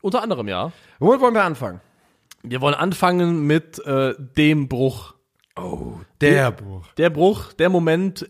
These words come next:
Speaker 1: in dem klar war, Hasan Salihamidzic und Hansi Flick, das wird auf lange Sicht nicht mehr funktionieren.
Speaker 2: Was ist passiert?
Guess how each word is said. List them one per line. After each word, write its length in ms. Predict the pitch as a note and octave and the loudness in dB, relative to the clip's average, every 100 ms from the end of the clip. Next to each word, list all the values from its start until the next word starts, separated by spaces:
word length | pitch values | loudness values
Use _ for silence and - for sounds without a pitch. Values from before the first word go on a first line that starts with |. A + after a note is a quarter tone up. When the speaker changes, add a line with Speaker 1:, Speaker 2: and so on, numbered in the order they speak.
| - | -6
Speaker 1:
in 180 | C#3+ | -4
dem 160 | C#3+ C#3+ | -2 -4
klar 340 | C#3+ C3+ D#3+ | 0 2 2
war, 380 | D#3 D3+ D3+ D3 _ _ _ | 2 2 0 -2 _ _ _
Hasan 380 | - E3 - D#3 | 0 2 2 0
Salihamidzic 720 | C#3+ C#3+ C3 D3 C#3+ D3 C#3 | 0 0 0 0 -2 -4 -6
und 120 | C#3+ | -6
Hansi 240 | A#2 C3+ C3 | -4 -4 -4
Flick, 320 | - A#2+ - | -4 -8 -4
das 200 | A2 G#2+ | -8 -6
wird 140 | A#2+ | -8
auf 180 | G2 G#2 | -8 -10
lange 280 | G#2 G#2+ G#2+ | -6 -6 -6
Sicht 260 | A2 G#2+ A#2 | -8 -8 -8
nicht 140 | A2 | -6
mehr 100 | G#2 | -6
funktionieren. 600 | G2+ G#2 - G2+ G#2 D#2 - _ _ _ _ _ _ | -6 -10 -8 -4 -4 -4 -12 _ _ _ _ _ _
Speaker 2:
Was 200 | A2 E3+ | 0 0
ist 120 | F#3+ - | 0 0
passiert? 500 | F3 - G2+ D2+ | 0 0 -8 -10